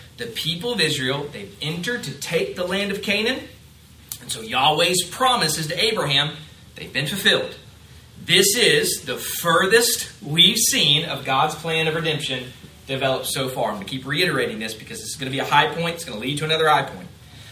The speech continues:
But note in these verses, particularly what Brother John just read, how much is made of this idea of rest. Verse forty-three says that Yahweh gave them the land.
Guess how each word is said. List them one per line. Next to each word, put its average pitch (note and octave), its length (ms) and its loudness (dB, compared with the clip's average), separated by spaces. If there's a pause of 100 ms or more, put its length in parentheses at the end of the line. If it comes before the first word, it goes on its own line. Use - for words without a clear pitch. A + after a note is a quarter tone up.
(140)
But D#3 200 2
note E3+ 400 6
in A3 80 0
these A#3+ 220 0
verses, - 720 0 (540)
particularly B3 460 -2
what A3+ 100 2
Brother G3 180 4
John F#3+ 340 4
just F3 200 0
read, C#3 220 0
how A3+ 340 -4
much A3+ 540 -4
is D#3 120 -6
made D#3+ 460 -2
of B2+ 180 -6
this C#3 220 -8
idea C#3 600 -6
of A#2+ 300 -8 (260)
rest. - 540 -10 (840)
Verse D#3 240 0
forty-three E3+ 600 -4
says B2 240 -6
that - 80 -10
Yahweh B2 480 -2
gave D3+ 460 -6
them E3 140 -2
the E3+ 100 -4
land. A2+ 400 -6